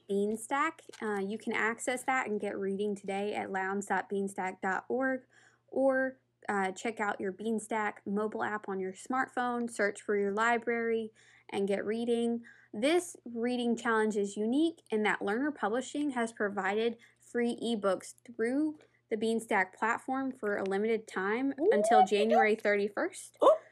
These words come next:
Speaker 1: So if you have no idea what to read, guess what? They're already preloaded on the app for you. You can just start reading on your phone
Speaker 2: Well, okay,
Speaker 1: immediately.
Speaker 2: then.
Speaker 1: Yeah.
Speaker 2: Well,
Speaker 1: So
Speaker 2: thank you, Learner. You said
Speaker 1: Learner Publishing.
Speaker 2: Learner Publishing. Thank you.
Speaker 1: It's very cool. And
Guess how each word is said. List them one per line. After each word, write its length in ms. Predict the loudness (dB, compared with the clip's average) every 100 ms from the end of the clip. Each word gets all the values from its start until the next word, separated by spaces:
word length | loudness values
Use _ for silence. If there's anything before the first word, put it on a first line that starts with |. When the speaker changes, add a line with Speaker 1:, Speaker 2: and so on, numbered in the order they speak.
| _
Speaker 1:
So 640 | -4 2 4 6 4 2 -2 _
if 160 | -2 0
you 80 | 0
have 160 | 2
no 100 | 4
idea 300 | 2 2 2
what 140 | 2 2
to 80 | 0
read, 320 | 2 0 2
guess 220 | 0 0 2
what? 260 | 2 2
They're 180 | 2 4
already 280 | 4 2 0
preloaded 500 | 0 2 2 2 2
on 120 | 0
the 60 | 0
app 240 | -2 -2 -4
for 120 | -2
you. 140 | -2 -2
You 120 | -2
can 80 | -2
just 160 | -2 -2
start 240 | 0 2
reading 240 | 2 0 0
on 100 | 0
your 100 | 0
phone 240 | -2 -4 2
Speaker 2:
Well, 220 | 6 8
okay, 120 | 6 6 6
Speaker 1:
immediately. 220 | 6 4
Speaker 2:
then. 400 | 4 0 -4 -12 -18 -20 -8
Speaker 1:
Yeah. 260 | 2 4 4 0 2
Speaker 2:
Well, 140 | 6 8
Speaker 1:
So 140 | 8
Speaker 2:
thank 180 | 8 4
you, 400 | 6 10 10 8
Learner. 400 | 6 4 2 0
You 120 | -4
said 240 | -2 -2 -4 _ _
Speaker 1:
Learner 260 | 2 4 4
Publishing. 340 | 0 -2 2
Speaker 2:
Learner 300 | 4 4 2
Publishing. 540 | 2 2 2 -2 -4 0
Thank 320 | 2 2 0
you. 300 | 0 0 -2 -2
Speaker 1:
It's 160 | 0
very 420 | 4 6 8 6
cool. 500 | 0 0 2 2 -2 -2
And 280 | 2 2